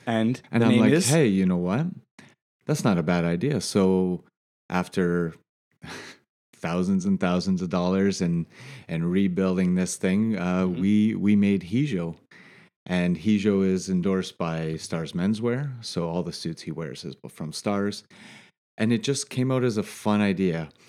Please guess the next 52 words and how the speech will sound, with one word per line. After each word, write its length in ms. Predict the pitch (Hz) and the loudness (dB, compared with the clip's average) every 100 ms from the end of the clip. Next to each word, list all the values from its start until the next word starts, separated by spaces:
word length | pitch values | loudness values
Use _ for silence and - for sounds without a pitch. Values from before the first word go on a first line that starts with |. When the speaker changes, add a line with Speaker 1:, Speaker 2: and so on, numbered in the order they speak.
| - | -8
Speaker 2:
Why 140 | 107 131 | -2 0
not 220 | 135 120 | 0 0
do 160 | 113 104 | 0 0
something 420 | - 95 95 87 | 0 0 2 2
goofy? 460 | 87 85 - 82 87 | 0 -2 -4 -4 -2
Like 180 | 104 | -2
you're 80 | 107 | -2
saying 280 | 95 98 92 | -2 0 2
with 140 | 90 | 0
the 80 | 90 | -2
weddings, 440 | 80 87 87 85 104 | -2 -2 -2 -4 -4
we 100 | 117 | -2
like 180 | 117 - | -2 -2
to 300 | 92 87 87 _ _ _ _ | -2 -2 -4 _ _ _ _
offer 220 | 131 - | -6 -2
variety. 460 | 127 139 139 - 73 | 0 0 -2 -6 -8
Yes, 240 | - 131 - | -4 -4 -2
there's 140 | 92 | -4
a 20 | |
little 140 | 87 87 | -2 -4
bit 160 | 78 | -4
of 80 | 80 | -6
romance, 640 | 82 85 87 92 95 - - | -4 -2 -2 -4 -6 -12 -6
a 80 | |
little 220 | 98 101 98 | 0 2 2
Speaker 1:
Yeah. 80 | |
Speaker 2:
bit 80 | 101 | 2
of 80 | 85 | 0
badass, 640 | 85 90 87 87 90 92 | 0 -2 -2 -2 -4 -4
a 40 | 98 | 0
Speaker 1:
Yeah. 80 | 110 | 2
Speaker 2:
little 140 | 107 | 2
bit 120 | 98 | 0
of 60 | 92 | -4
fun. 420 | - - - 92 - - - - - | -4 -4 0 -2 -4 -14 -20 -16 -4
We're 80 | 156 | -2
just 200 | 151 - | -2 -2
here 160 | 87 | -2
for 180 | 78 85 | -2 -4
a 40 | 80 | -4
good 260 | 76 85 | -2 -4
time. 400 | - 85 80 82 87 | -4 -4 -2 0 2
You 60 | |
know, 100 | 92 | 2
I'm 160 | 90 92 | 2 2
not 200 | 98 95 | 0 -2
gonna 140 | 98 | -2
be 180 | 90 95 | -2 -2
here 160 | 90 90 | -2 -4
forever. 320 | - 98 117 | -2 -4 -4
So 320 | - 107 95 - | -4 -4 -4 -8
again, 420 | 92 117 92 | -4 -2 -2